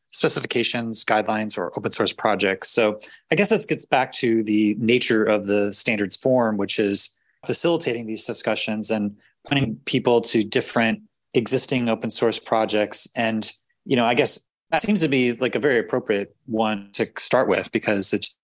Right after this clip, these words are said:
doing a bit of an audit of what's already happening and then creating a searchable database. And, and I guess in some ways, this, whatever website becomes available is going to start to paint a broader picture for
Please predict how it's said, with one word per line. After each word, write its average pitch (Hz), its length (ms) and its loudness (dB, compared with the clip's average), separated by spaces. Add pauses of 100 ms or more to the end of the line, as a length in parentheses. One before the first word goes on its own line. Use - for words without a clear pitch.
(240)
doing 180 160 2
a 156 40 2
bit 143 120 2
of 131 80 2
an 120 80 -2
audit 117 400 0
of 110 220 -6
what's 110 240 -2
already 117 200 0
happening 131 360 -4
and 117 80 -4
then 113 160 -2 (280)
creating 123 320 2
a 110 120 2
searchable 110 380 0
database. 110 560 0 (120)
And, 127 120 -2
and 131 100 0
I 147 60 2
guess 185 200 2
in 208 60 2
some 147 200 2
ways, 107 260 2
this, - 300 0 (400)
whatever 127 460 0 (200)
website 113 420 -2
becomes 107 260 -6
available 120 640 2
is 120 200 2
going 113 220 2
to 117 120 -2
start 117 280 0
to 113 300 0 (240)
paint 135 200 -2
a 120 60 2
broader 131 320 4
picture 110 340 -6
for 110 560 -2